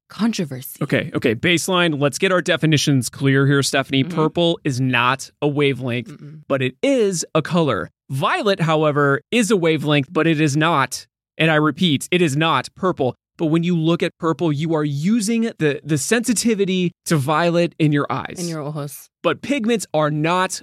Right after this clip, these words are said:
Speaker 2: wavelengths just distilled into a powder or a dye. And the visible light spectrum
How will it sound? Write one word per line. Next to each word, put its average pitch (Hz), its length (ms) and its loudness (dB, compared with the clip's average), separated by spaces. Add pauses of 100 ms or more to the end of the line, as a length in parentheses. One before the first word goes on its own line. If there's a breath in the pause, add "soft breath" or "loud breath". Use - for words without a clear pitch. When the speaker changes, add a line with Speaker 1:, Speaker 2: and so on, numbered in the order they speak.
Speaker 2:
wavelengths 156 840 0
just 147 260 -4
distilled 196 720 0 (100)
into 143 320 2
a 127 60 2
powder 180 720 0
or 147 220 2
a 139 60 0
dye. 156 520 0 (140)
And 160 100 2
the 165 60 2
visible 160 340 0
light 139 180 2
spectrum 208 520 -2